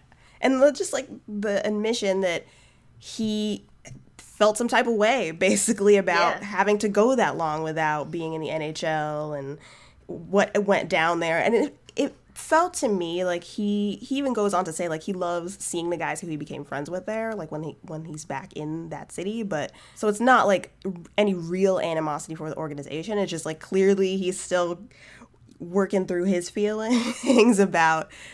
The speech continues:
Speaker 1: what happened in his life. Um, and so he just enjoys a solid win against his old organization. <laughs> And, and I really respect him being so honest about it.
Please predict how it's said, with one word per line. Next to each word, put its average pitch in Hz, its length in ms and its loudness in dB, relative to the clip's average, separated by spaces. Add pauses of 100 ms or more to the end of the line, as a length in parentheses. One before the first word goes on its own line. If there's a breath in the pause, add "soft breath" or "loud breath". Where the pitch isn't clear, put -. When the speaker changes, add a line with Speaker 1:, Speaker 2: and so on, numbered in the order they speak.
(160 loud breath)
Speaker 1:
what 180 200 2
happened 170 300 2
in 160 80 0
his 160 240 -4
life. 165 540 -6 (340 loud breath)
Um, 160 720 2
and 156 120 -2
so 190 200 6
he 208 160 0
just 220 420 0
enjoys 226 480 0
a 226 280 0
solid 233 400 -2
win 233 240 0
against 180 360 -4
his 196 140 -4
old 190 200 -4
organization. 196 760 -2
<laughs> - 60 -6
And, 160 340 0
and 180 100 -2
I 208 300 0
really 226 300 -2
respect 269 440 4
him 262 240 2
being 254 220 -2
so 277 240 -2
honest 262 320 0
about 135 240 -8
it. 135 180 -16